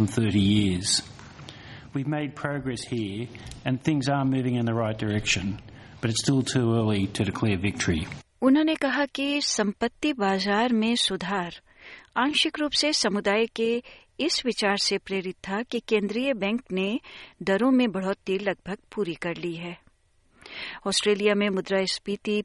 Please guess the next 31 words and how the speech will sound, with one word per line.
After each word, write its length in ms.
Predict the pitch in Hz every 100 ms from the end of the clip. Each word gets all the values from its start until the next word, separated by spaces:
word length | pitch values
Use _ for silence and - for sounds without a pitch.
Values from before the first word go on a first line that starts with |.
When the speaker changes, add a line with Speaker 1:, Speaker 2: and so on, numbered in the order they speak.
| - 190
Speaker 2:
पिछले 280 | - 190
साल 340 | 180 202 208 240
के 180 | - 202 190
अंत 220 | 214 -
में 220 | 185 196 220
सात 340 | - 202 220
दशमलव 640 | 196 185 - 185 175 190 - -
आठ 240 | 196 196 -
प्रतिशत 520 | 185 - 165 180 170 -
पर 160 | 175 233 -
पहुंच 260 | 175 165 -
गई 140 | 170 160
थी। 160 | - 160 - _ _ _ _ - _ -
तब 100 | 202 -
से 180 | - 247 - - - -
ये 140 | 180 185 -
घटकर 460 | 190 247 - 185 214 -
छह 220 | - 214 -
प्रतिशत 480 | 180 - - 185 -
हो 80 | 180 175
गई 180 | 180
है 280 | 165 180 170 - _ - 185
और 160 | 175
उन्होंने 300 | 175 190 185
कहा 340 | 180 185 208 240 - - - -
कि 320 | 247 254 254 - 233
आने 260 | 269 359
वाली 260 | 339 302 294
तिमाहियों 560 | 254 220 208 214 247
में 320 | 240 185 233 247 -
और 200 | 208